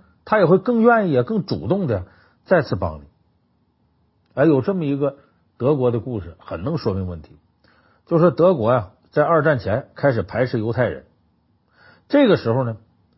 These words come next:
有个犹太人啊，这老父亲，他呢一看形势不妙，在德国呀，如果要出不去，这恐怕呀就会遭杀身之祸。所以他就让自己的两个儿子去找以前的生意伙伴帮忙，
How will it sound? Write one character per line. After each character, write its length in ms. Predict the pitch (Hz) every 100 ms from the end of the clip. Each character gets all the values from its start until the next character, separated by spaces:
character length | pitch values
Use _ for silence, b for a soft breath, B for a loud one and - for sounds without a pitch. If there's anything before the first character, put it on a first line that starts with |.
| _ _ _ _ -
有 160 | 127
个 100 | 147
犹 180 | 139 170
太 180 | 165 160
人 220 | 90 85 _ _
啊， 280 | 98 110 104
这 80 | 104
老 160 | 85
父 180 | 87 151
亲， 140 | - - _ _ _ _ b b b b b -
他 160 | 190
呢 100 | 214
一 140 | 196 196
看 240 | 214 208
形 260 | 123 151 175
势 80 | 170
不 140 | 165
妙， 240 | 196 196 _ _ _ _ _ _ _ -
在 180 | 208
德 220 | 131 156 180
国 180 | 113
呀， 220 | 135 98 - _
如 160 | - 175
果 140 | 151
要 80 | 143
出 180 | 143 170
不 140 | 170
去， 220 | 139 208 - _ _
这 100 | 147
恐 240 | - 90 92
怕 220 | 147 123
呀 160 | 73 76
就 120 | 117
会 160 | 101 117
遭 200 | 123 110
杀 200 | - 113
身 160 | 123
之 100 | 113
祸。 220 | 110 139 - B B B B _
所 180 | 160 185
以 80 |
他 160 | - 151
就 100 | 175
让 180 | 175 160
自 200 | - 170
己 160 | 73
的 100 | 90
两 220 | 139 76 67
个 60 |
儿 180 | 65 98
子 160 | 110 - _
去 160 | - 143
找 240 | 120 175
以 120 | 120
前 280 | 76 82 110
的 80 | 139
生 220 | - 147
意 40 | 147
伙 180 | -
伴 180 | 95 123
帮 160 | 113 117
忙， 180 | 78